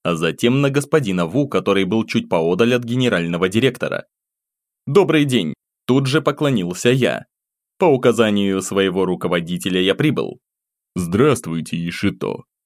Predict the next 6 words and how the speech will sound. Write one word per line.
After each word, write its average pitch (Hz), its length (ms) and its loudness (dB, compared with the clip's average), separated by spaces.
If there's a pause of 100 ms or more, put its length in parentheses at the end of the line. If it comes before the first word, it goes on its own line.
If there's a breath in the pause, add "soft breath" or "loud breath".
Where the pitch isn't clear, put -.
(200)
строгим 87 580 2
тоном 123 320 2
сказал 120 420 2
господин 87 560 -2
Го. 80 300 0 (760)
«Итак, 120 640 0